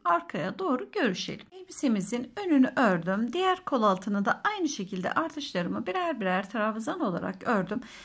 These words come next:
Herhangi bir fazla artma ya da eksilme yapmadan arkamı örerek geldim. Şimdi zincir çekmiş olduğum ilk başlangıç noktama geliyorum. Zincirimin üzerine batıyorum. Şu şekilde çekiyorum. Tekrar üç tane zincirimi örüyorum.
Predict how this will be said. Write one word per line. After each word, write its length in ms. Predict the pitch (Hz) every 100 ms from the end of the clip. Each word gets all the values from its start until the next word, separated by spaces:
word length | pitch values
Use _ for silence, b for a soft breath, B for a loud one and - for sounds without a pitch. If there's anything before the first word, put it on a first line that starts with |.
| B
Herhangi 640 | - 247 226 392 381 262
bir 220 | 202 202 202
fazla 440 | 233 220 220 -
artma 440 | 370 330 - 190 190
ya 200 | 233 254
da 180 | - -
eksilme 460 | 277 - 214 180 208
yapmadan 580 | 262 262 175 185 247
arkamı 480 | 254 370 370 - 214
örerek 560 | - 240 202 156 175 -
geldim. 500 | 285 233 175 202 233 B B B -
Şimdi 300 | 403 370 311
zincir 320 | 349 359 381
çekmiş 520 | - 233 208 208 -
olduğum 560 | 165 170 170 196 254 269 -
ilk 280 | 370 359 -
başlangıç 600 | 262 - 285 277 277 -
noktama 420 | 170 170 220 226
geliyorum. 560 | 415 294 180 160 - - b b b b
Zincirimin 760 | - 415 381 262 196 196 214 330
üzerine 500 | 320 208 175 180 190
batıyorum. 760 | 285 - 311 277 269 285 302 - _ _ _ -
Şu 140 | - -
şekilde 580 | - 196 - 165 - 170
çekiyorum. 680 | 269 285 - 277 269 285 320 B B B -
Tekrar 480 | 415 - 302 302
üç 200 | 381 -
tane 340 | - 226 214 233
zincirimi 560 | 240 277 226 220 220
örüyorum. 460 | 196 - - -